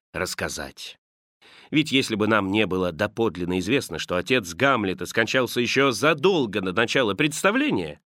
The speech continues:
то его прогулка ветреной ночью по крепостному валу вокруг своего замка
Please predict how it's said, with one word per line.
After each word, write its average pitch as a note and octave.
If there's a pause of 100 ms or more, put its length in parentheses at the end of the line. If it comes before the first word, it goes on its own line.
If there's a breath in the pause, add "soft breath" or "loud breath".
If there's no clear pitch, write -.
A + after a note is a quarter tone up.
(360 loud breath)
то B2+
его C3
прогулка C3+
ветреной G#2+
ночью A#2
по F#2
крепостному A#2
валу C#3 (180 loud breath)
вокруг B2+
своего B2+
замка A2+